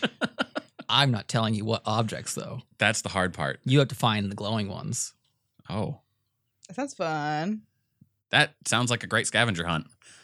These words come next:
Speaker 2: <laughs> Anyway, <laughs> uh, so welcome back. Now, joining us this week,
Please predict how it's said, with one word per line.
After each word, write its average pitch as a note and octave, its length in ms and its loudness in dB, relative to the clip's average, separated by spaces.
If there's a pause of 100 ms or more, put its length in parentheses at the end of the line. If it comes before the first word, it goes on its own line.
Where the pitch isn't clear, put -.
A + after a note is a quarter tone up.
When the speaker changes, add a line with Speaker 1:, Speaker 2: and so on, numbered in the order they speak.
(200)
Speaker 2:
<laughs> B2 140 4 (1400)
Anyway, A#2 380 4 (640)
<laughs> - 600 -20
uh, G2+ 320 2
so G#2+ 160 0
welcome B2 340 0
back. C3 460 2
Now, A2+ 500 0
joining C3+ 420 -2
us A#2+ 140 0
this B2 260 -2
week, G#2+ 520 -2